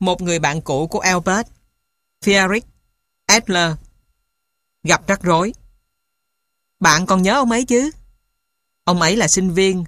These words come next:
theo cánh tả ở trường Bách Khoa, người đã nhường ghế giáo sư ở Freiburg cho Albert. Dù Albert biết rằng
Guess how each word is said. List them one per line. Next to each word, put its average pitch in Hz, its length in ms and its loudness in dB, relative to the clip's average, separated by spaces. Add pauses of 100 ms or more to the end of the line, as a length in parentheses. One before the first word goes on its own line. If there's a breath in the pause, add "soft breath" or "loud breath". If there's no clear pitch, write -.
theo 180 200 -2
cánh 208 200 -2
tả 156 400 -2
ở 156 100 -2
trường 160 200 0
Bách 220 120 -6
Khoa, 196 320 0 (480 soft breath)
người 160 460 2 (160)
đã 147 140 2
nhường 175 260 2
ghế 156 160 0
giáo 202 200 0
sư 180 440 0
ở 139 280 0
Freiburg 165 640 0 (320 soft breath)
cho 170 140 2
Albert. 165 500 0 (840)
Dù 196 140 4
Albert 220 380 0
biết 277 160 -2
rằng 165 320 -2